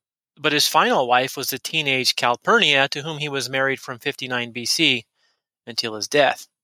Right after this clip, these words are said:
Some historians say that Caesar may have had other mistresses and even male lovers, so it is hard to put an exact number on his relationship count. However, the most notorious and perhaps scandalous was his relationship with the Queen of Egypt,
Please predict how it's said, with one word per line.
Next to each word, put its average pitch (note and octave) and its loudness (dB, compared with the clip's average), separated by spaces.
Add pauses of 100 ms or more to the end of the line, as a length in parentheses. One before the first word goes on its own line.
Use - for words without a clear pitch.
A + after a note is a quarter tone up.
(680)
Some F#3 0
historians D3 2
say D3 2
that C3+ 0
Caesar C3+ 0
may C3+ -2
have C3 0
had B2+ -2
other E3 2
mistresses F3+ 0 (180)
and C3+ -10
even D#3+ -2
male F#3 0
lovers, C3+ 0 (580)
so - -8
it E3 0
is E3 0
hard G3 4
to F3 2
put F3+ -4
an E3+ 2
exact D3+ 2
number D3+ -2
on B2 0
his B2 -6
relationship C3+ -2
count. - -4 (720)
However, D#3+ 2
the F3 4
most D3 0
notorious D3 0
and C#3 -10
perhaps C3+ 2
scandalous D#3 2
was C3 -4
his C3 -4
relationship C3 -2
with C3 -14
the - -18
Queen E3+ -2
of D3+ 2
Egypt, C#3 2